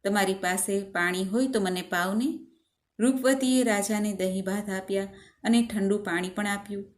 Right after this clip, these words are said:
રાજાએ ખાધું, ઠંડુ પાણી પીધું. પછી પૂછવા લાગ્યા કે, "તમે કોણ છો?" ત્યારે રૂપવતીએ કહ્યું, "અમે પાસેના નગરમાં રહેતા સોમ શર્માની દીકરીઓ છીએ." રાજા રૂપવતીને જોઈને તેમના પ્રેમમાં પડ્યા.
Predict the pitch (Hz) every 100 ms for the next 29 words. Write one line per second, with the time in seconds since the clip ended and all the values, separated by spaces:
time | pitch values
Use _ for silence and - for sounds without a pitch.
0 | _ _ - 220 233 247 233 226 226 180
1 | 185 254 226 - - _ - 196 190 190
2 | 180 185 196 202 196 214 208 - _ _
3 | 226 262 269 262 214 214 214 208 196 190
4 | 269 220 - - _ _ - 262 254 226
5 | 233 233 233 262 269 277 320 - _ _
6 | 262 254 269 220 220 233 226 220 214 220
7 | 220 240 240 202 202 202 190 190 208 196
8 | 190 185 190 185 185 185 185 214 233 233
9 | 190 185 185 180 175 175 170 180 - 208
10 | 233 233 233 214 - - _ _ _ -
11 | 220 233 233 254 220 208 - 196 202 202
12 | 196 196 196 190 190 202 196 180 180 175
13 | 175 170 180 196 190 190 185